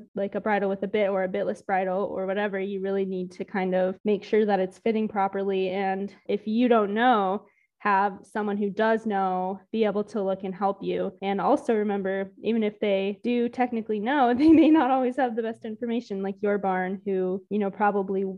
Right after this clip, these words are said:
had a professional trainer there who thought they knew what they were doing, but was not really recommending good practices.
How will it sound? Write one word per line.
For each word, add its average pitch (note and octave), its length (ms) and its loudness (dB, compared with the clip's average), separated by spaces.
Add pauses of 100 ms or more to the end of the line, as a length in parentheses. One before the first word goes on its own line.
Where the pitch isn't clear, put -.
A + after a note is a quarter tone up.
(220)
had A3 500 2
a G3+ 60 -12
professional G3+ 520 -4
trainer A3 380 0
there F#3 240 2
who G3 140 -2 (240)
thought G3 200 0
they F#3+ 120 -4
knew F#3 160 -4
what F#3 160 2
they F#3 100 0
were F3+ 80 -4
doing, F#3+ 540 -2 (100)
but F#3 320 0
was F#3 260 -4 (220)
not F#3 380 -2
really G3 240 0
recommending F#3 640 -4
good F#3+ 200 -2
practices. - 800 -8